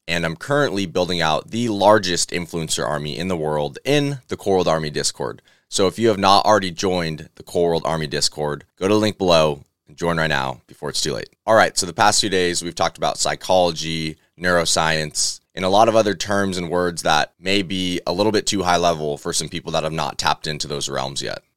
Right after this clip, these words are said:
And I wanna go back to the basics because if there's one thing I know about people is that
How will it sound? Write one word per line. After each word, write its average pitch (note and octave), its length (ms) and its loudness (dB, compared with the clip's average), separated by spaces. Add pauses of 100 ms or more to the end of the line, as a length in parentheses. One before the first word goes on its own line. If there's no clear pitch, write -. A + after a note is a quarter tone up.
And G2+ 340 0
I - 80 4
wanna C3+ 240 4
go C#3+ 100 6
back A2 220 8
to A2+ 80 -2
the G2+ 40 -2
basics F2+ 440 0
because D#2+ 520 -2
if D#2+ 120 -8
there's F2 180 -4
one A#2+ 140 2
thing A#2 160 0
I G#2+ 60 2
know G#2 120 2
about G2 240 4
people E2+ 520 -4
is D#2 100 -4
that D#2 320 2